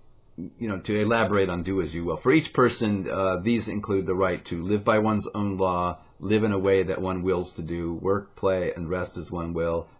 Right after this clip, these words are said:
die when and how one will, which I think these days would embrace, uh, you know, patient-assisted suicide, which I, I do, I am for.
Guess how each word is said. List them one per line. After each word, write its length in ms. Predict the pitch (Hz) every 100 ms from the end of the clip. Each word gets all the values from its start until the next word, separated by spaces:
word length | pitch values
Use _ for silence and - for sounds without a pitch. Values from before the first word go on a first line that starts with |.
| -
die 320 | 101 107 104
when 240 | 98 104
and 140 | 98 76
how 320 | 101 110 101
one 340 | 95 87 85
will, 500 | 85 85 82 82 82 _ _ _ _ -
which 140 | -
I 60 | -
think 260 | - 85 -
these 220 | 92 -
days 520 | 87 80 80 - - _ -
would 200 | 82 73
embrace, 600 | 78 80 87 85 78 -
uh, 540 | 85 80 80 67 55 - - - _ _ _ _ _ _ _ -
you 80 |
know, 140 | 80 78
patient-assisted 1200 | - - - 80 65 80 - 82 - 80 73 -
suicide, 760 | - - 101 92 - 69 62 - _ _ _ _ _ _
which 200 | - 82
I, 260 | 87 85 76 - -
I 140 | 85
do, 300 | 80 85 85
I 120 | 82 82
am 140 | 82
for. 420 | - 80 76 80